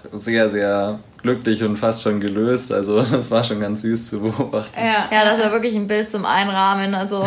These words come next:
Speaker 3: Heinz in der Mitte mit fünf Ergebnislisten auf dem Arm und zehn Erlanger Athleten um ihn rum starren nur da drauf und alle nur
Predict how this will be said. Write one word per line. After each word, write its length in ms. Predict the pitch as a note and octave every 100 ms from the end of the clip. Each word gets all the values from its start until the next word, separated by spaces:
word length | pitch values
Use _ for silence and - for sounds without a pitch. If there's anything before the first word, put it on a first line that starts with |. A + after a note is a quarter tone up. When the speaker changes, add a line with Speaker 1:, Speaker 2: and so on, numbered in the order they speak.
| G#3
Speaker 3:
Heinz 320 | G#3+ G#3+ A3+ A3
in 100 | G#3
der 120 | G#3
Mitte 380 | G#3+ A3 B3 A3+
mit 280 | A3 G#3 G#3+
fünf 260 | B3 A#3+
Ergebnislisten 920 | A3+ G#3 G#3 A3 A3+ A3 G#3+ A3 - G#3+
auf 240 | G3+ A3
dem 100 | A3
Arm 440 | B2 G3 A3 A#3 G3+
und 280 | G#3 G#3 -
zehn 460 | A#3+ A#3+ A#3 A3+
Erlanger 600 | - - G3+ A3 A3 G#3+
Athleten 500 | G3+ G3+ G#3+ A3+ A3+
um 160 | E3+ A3
ihn 160 | A3+ G#3
rum 280 | A3 A3
starren 440 | A#3+ - G#3+ A#3+ A3
nur 160 | A3+
da 160 | A#3 G#3+
drauf 480 | G#3 G3 G#3 A#3 A#3
und 340 | G#3 G#3 G#3+
alle 440 | G3+ G#3 A3 G#3+ G#3+
nur 180 | A3